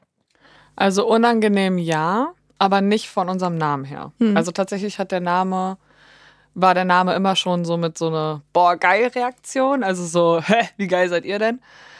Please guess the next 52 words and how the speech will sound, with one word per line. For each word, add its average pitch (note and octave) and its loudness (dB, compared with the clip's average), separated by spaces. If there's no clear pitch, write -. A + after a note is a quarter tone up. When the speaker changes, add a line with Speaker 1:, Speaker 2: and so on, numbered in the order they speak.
Speaker 1:
Aber F3 0
ja, D#3+ 0
also F3 -2
im F3+ -8
letzten F#3 -8
Jahr F3 -2
hat E3+ -6
sich F3+ -14
dann E3+ -8
auch D#3+ -4
noch D#3+ -6
mal D#3+ -4
so D#3+ -6
ein D#3 -6
bisschen D#3 -8
gezeigt, E3+ 0
dass E3 -4
Leute E3 0
schon D#3 -2
auch E3+ 2
Probleme E3+ -2
damit D#3 -4
haben E3 -2
können. A3+ -4
Genau, E3 2
und D#3 -4
da E3 2
mussten E3 -8
wir E3 0
dann D#3+ -2
auch D3+ -2
ein E3 -12
bisschen D#3+ -10
aufpassen, - -8
dass D#3 -12
wir D#3+ -6
nicht D#3 -10
direkt D#3 -6
in D#3+ -6
eine D#3 -8
Rechtfertigungsschiene - -6
kommen, F3+ 0
weil D#3+ 2
wofür? E3 0
Also D#3 0
ich D#3 -8
meine, A#3 0
Speaker 2:
Hm. G3 -2
Speaker 1:
wir D#3 -2
machen D#3 -8
ja D#3 -4
das - -8